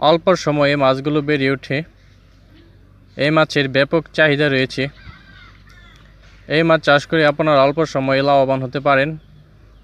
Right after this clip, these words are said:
দেখতে পাচ্ছেন পাবদা মাছের পোনা পনেরোশো লাইনের। পাবদা মাছের রেণু পোনার জন্য আমাদের সাথে যোগাযোগ করবেন ভিডিওতে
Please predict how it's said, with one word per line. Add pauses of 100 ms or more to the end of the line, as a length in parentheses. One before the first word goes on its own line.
(1900)
দেখতে
পাচ্ছেন (120)
পাবদা
মাছের
পোনা (1500)
পনেরোশো
লাইনের। (2000)
পাবদা
মাছের
রেণু (140)
পোনার
জন্য (140)
আমাদের
সাথে (100)
যোগাযোগ (120)
করবেন (760)
ভিডিওতে